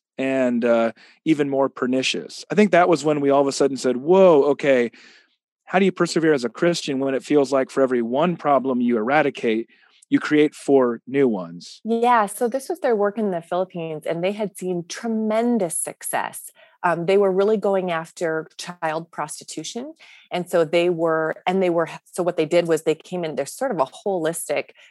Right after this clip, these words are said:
Speaker 2: um, they were working with the law enforcement in order to get the, um, guys put behind bars. They were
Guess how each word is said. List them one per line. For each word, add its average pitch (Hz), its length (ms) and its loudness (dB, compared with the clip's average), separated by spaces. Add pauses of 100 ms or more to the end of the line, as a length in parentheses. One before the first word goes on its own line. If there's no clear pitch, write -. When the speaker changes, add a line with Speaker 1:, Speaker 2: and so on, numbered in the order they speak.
(140)
Speaker 2:
um, 156 200 -4
they 160 140 2
were 147 180 2
working 175 340 -6
with 160 120 -6
the 139 100 -8
law 151 240 2
enforcement 202 600 -4
in 156 120 -8
order 156 200 -2
to 156 140 -14
get 151 240 -2
the, 147 540 -4
um, 131 440 -4 (200)
guys 151 260 2
put - 220 -8
behind 143 400 -10
bars. 160 460 0
They 160 120 2
were 147 300 -2